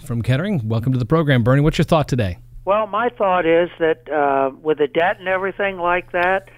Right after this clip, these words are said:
Speaker 2: that we may end up having to barter for everything we have. Example: if you go into a, if you go into a hospital and you get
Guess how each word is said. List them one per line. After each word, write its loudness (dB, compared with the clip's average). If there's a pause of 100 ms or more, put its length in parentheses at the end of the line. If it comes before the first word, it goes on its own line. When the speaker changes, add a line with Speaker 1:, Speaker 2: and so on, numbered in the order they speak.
(260)
Speaker 2:
that 0
we 2
may 0
end -6
up -2
having -2 (300)
to -2
barter 0 (240)
for -2 (240)
everything 0
we 2
have. 0
Example: -4
if -8
you 0
go 2
into -6
a, -2 (460)
if -16
you 0
go 0
into -2
a -2
hospital 0
and -2
you -2
get 0